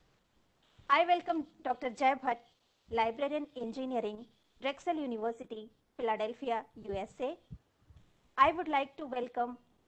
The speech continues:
Miss Milagros Santos Ong, President, Philippine Group of Law Librarian, Librarian. She was former Director, Supreme Court Library, Philippines. I am happy to welcome Doctor Suresh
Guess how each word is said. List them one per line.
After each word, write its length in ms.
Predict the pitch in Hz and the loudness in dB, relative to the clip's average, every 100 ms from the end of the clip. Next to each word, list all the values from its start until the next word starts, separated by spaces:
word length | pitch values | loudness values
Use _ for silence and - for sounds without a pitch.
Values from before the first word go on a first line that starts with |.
| _ _ _ - | _ _ _ -6
Miss 160 | 247 247 - - | -6 -6 -10 -6
Milagros 520 | 247 233 220 233 240 - | -2 0 2 2 2 -2
Santos 540 | 262 220 254 220 226 - | -6 -4 -2 -2 -2 -8
Ong, 320 | 247 202 220 233 _ _ _ _ _ | -4 -4 -6 -18 _ _ _ _ _
President, 440 | 269 - 277 277 269 | -10 -6 -6 -6 -8
Philippine 540 | - 226 220 220 214 240 _ _ _ _ | -8 -6 -6 -8 -8 -14 _ _ _ _
Group 180 | - 285 - | -4 -2 0
of 140 | 262 - | -2 0
Law 220 | 240 220 | 2 4
Librarian, 640 | 208 208 202 220 226 269 - _ - | 4 0 -2 -4 -4 -8 -12 _ -2
Librarian. 500 | 220 208 240 254 311 - _ _ _ _ _ _ _ _ _ _ | -2 0 0 -2 -4 -10 _ _ _ _ _ _ _ _ _ _
She 200 | - 339 | -10 2
was 160 | 370 381 | 4 4
former 240 | 320 294 320 | 0 0 0
Director, 500 | 294 247 240 269 277 - | -2 -4 -4 -4 -6 -8
Supreme 320 | 262 247 247 | -10 -6 -6
Court 260 | 233 226 226 - | -4 -4 -6 -4
Library, 420 | 220 202 214 233 - | -4 -2 -6 -8 -4
Philippines. 460 | 202 180 170 160 - - - - _ _ _ _ _ _ _ _ _ _ _ _ _ | -4 -6 -10 -12 -18 -20 -20 -20 _ _ _ _ _ _ _ _ _ _ _ _ _
I 100 | - | -2
am 100 | 339 | 0
happy 340 | 330 339 339 381 | 0 -4 -4 -10
to 100 | 330 | -8
welcome 480 | 269 277 285 294 294 | -6 -6 -6 -6 -4
Doctor 300 | 247 233 247 | -2 -4 -4
Suresh 380 | 233 262 277 294 | -8 -6 -6 -6